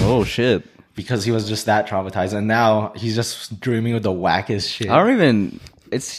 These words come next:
Speaker 3: it's happening just recently, too. I've been having dreams. It's weird. Like, it just started happening.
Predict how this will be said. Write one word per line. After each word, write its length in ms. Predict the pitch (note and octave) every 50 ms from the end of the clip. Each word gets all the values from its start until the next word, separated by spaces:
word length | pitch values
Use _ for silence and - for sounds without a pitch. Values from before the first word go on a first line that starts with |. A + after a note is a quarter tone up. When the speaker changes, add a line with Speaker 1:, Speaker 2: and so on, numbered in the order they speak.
| -
Speaker 3:
it's 200 | - D#3 D#3 -
happening 420 | B2+ B2 C#3 E3+ - F#3 F#3 F3+ D3+
just 180 | B2+ B2+ A#2
recently, 460 | A#2 G#2+ A2+ C3 C3 - A#2 A2 G#2 G2+
too. 180 | - - A2
I've 140 | F#2 F#2+ F#2+
been 80 | B2+ D3+
having 300 | D3+ D#3 B2+ G#2+ F2+ D#2
dreams. 340 | D2+ E2 E2 D#2+ D2 C2
It's 100 | C2+ C#2
weird. 380 | - D2+ D2 D2 D2 D2 D2 - _ _ _ _ _ _ _ _ -
Like, 100 | G2 G2+
it 60 | G2+
just 120 | G2+ A#2 A2+
started 280 | - C#3+ B2+ A2 F2+
happening. 540 | E2+ F2+ F2 F#2 - F#2 F#2 F2+ F2 F2+ F#2